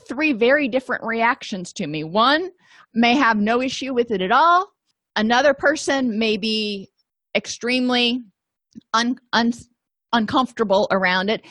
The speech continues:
And then you can have a third person in the middle. The key is to educate people about what tends to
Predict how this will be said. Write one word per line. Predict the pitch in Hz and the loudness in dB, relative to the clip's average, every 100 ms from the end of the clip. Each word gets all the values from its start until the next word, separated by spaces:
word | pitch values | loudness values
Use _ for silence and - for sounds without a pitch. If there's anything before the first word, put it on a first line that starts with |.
| - - | -16 -4
And | 240 | -2
then | 247 | 0
you | 247 | -2
can | 269 | 0
have | 233 | -2
a | 240 | 0
third | - 233 233 | 0 0 2
person | 233 - 220 | -2 -2 -4
in | 208 | -2
the | 202 | 0
middle. | 214 202 80 - - - - _ _ _ _ - | 0 -2 -6 -12 -20 -20 -20 _ _ _ _ -6
The | 214 | -4
key | 247 - 330 339 254 | -4 -6 -4 0 2
is | 214 214 | 2 -2
to | - - - | -10 -8 -2
educate | 262 311 320 294 233 - | -2 -2 -4 -4 -4 -4
people | 190 170 160 208 - _ _ _ _ | -8 -4 -2 -2 -6 _ _ _ _
about | 214 190 226 - | 0 2 2 2
what | 190 220 262 269 - - _ _ _ _ | -2 0 2 0 -6 -20 _ _ _ _
tends | - 262 285 294 - - - | 0 0 2 -2 -6 -12 -8
to | 247 240 233 226 | -4 -4 -4 -6